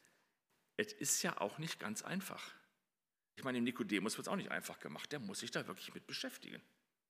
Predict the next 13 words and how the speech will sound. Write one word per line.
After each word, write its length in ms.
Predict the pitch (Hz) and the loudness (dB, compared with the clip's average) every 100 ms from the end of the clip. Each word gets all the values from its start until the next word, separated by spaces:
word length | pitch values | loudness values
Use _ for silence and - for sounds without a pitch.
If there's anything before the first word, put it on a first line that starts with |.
| _ _ _ _ - | _ _ _ _ 0
Also, 220 | 127 120 - - - - _ _ - | 4 4 0 -18 -20 -20 _ _ 2
dem 200 | 135 127 | 4 8
wird 160 | 143 143 | 8 10
ja 80 | 190 | 8
schon, 200 | 202 208 - - - - | 8 6 4 -2 -16 -10
schon 360 | - 160 170 160 - - _ _ _ _ _ _ _ _ _ _ _ _ - | 2 4 4 0 -6 -20 _ _ _ _ _ _ _ _ _ _ _ _ -8
eine 120 | 127 143 | 2 2
schwere 340 | - 131 151 | 6 4 4
Botschaft 400 | 165 294 247 - | 2 2 2 0
gegeben 360 | 139 123 131 127 | -4 -2 -2 0
im 120 | 120 | 4
Sinne 240 | 147 151 | 6 4
von, 220 | - 127 | 2 0